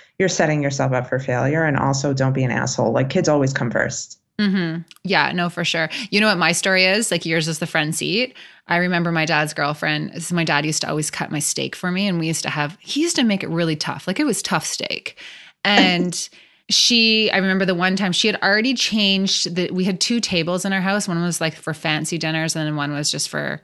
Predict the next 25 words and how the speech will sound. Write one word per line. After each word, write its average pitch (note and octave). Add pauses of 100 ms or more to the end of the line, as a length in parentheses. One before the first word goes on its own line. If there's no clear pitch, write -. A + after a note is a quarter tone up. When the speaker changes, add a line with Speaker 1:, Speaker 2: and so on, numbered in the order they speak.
(100)
Speaker 2:
you D#3+
know, D3+
like, -
casual D#3
dinner. F3+
And F3+
she F3
changed F#3+
the F#3
table D#3+
we F#3+
were G3
eating G3+
at. G#3+
She's -
like, G#3+
"Let's C4+
eat E4
out C#4
here." F#3
And C3
I'm C#3+
like, C#3+
"We F#3
don't G#3+